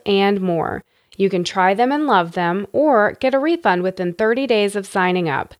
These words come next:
Your satisfaction is their top priority, and they're confident you'll be pleased with their services.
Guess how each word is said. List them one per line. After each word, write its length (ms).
Your 280
satisfaction 920
is 220
their 280
top 380
priority, 600
and 240
they're 220
confident 800
you'll 220
be 120
pleased 420
with 140
their 220
services. 1000